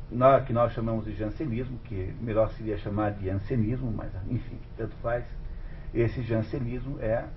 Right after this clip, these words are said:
o movimento de recuperação da,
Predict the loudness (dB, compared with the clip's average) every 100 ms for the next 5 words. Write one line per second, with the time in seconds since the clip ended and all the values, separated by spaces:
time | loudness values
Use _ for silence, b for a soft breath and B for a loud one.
0 | -8 -2 -2 0 -2 -2 -2 -2 -6 -8
1 | -8 -8 -8 -6 -4 -6 -8 -8 -6 -6
2 | -4 -2 -2 -2 -2 -2 -4 -8 B B
3 | B B B -12 -10 -4 6 8 8 6